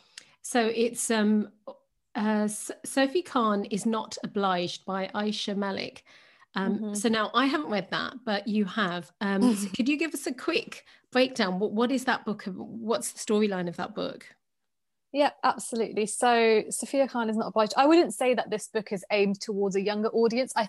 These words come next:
Speaker 2: think the target audience is, like, kind of adult Muslim women or ones that are in their late teens rather than the kind of younger age group. But basically, this book is about a thirty-year-old unmarried Pakistani woman who is working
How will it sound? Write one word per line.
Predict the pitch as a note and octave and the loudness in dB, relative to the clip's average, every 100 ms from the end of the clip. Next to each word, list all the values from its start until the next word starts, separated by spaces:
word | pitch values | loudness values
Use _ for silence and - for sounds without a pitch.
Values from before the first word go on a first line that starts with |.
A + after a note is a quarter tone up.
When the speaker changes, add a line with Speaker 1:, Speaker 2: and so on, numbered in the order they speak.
| - | 2
Speaker 2:
think | C#4 B3+ - | 2 2 -4
the | A#3 G#3+ G#3+ - | -2 -2 -2 -2
target | A#3+ A3 G#3 | 0 0 2
audience | G#3 G#3 F#3 - | 0 2 0 -2
is, | G3+ - G3 | -6 -6 -4
like, | F3+ - | -4 -2
kind | G3+ | -2
of | G3 F3+ _ _ _ _ | -2 -2 _ _ _ _
adult | G3+ F#3+ F#3+ - | 2 2 2 0
Muslim | F#3+ F3 G3 G3 | -2 -2 -2 0
women | F#3+ F3+ F#3 | 0 0 -2
or | F#3 F3+ F3+ | 0 0 0
ones | G3 G3 | 0 2
that | F#3+ | 0
are | |
in | G3 | 0
their | F#3 | 2
late | F#3+ G3+ - | 4 2 0
teens | - A3+ B3 C4 C4 A3 | -2 2 4 4 2 -4
rather | G3 F3+ G3 G3 G3 | -6 -2 2 2 2
than | G3 F#3+ | 0 0
the | F#3+ | -2
kind | G3+ | 0
of | F#3+ F#3 | 0 2
younger | G3 G3+ F#3+ F#3+ F#3+ - - - - | 2 2 0 -2 -4 -10 -20 -12 2
age | G3 G3+ - | 4 4 2
group. | F#3 F#3+ G#3 - _ _ _ | 0 0 0 -6 _ _ _
But | A#3 | 4
basically, | B3 C4 - - G#3 F#3+ | 6 4 -2 -2 0 0
this | G#3+ - | -2 -4
book | A3+ G#3 A#3 | -6 -4 -4
is | G3+ | -2
about | G#3 G3 G3 G3 | 0 4 4 4
a | |
thirty-year-old | G3+ D4 D4 D4 B3+ A#3 A3 G#3 - | 4 6 6 4 4 4 2 2 0
unmarried | A#3 A3 G#3+ G3+ G3 - | 2 2 0 0 -2 -4
Pakistani | G#3+ G#3+ - G#3 G3 | -10 -8 -6 -4 -2
woman | F#3+ F#3 F3+ A3 | -2 -4 -4 -4
who | G#3+ | 0
is | G#3+ G3+ G3 F#3+ | 0 2 0 0
working | G3+ F#3+ G#3 G3 | -2 -2 -6 -8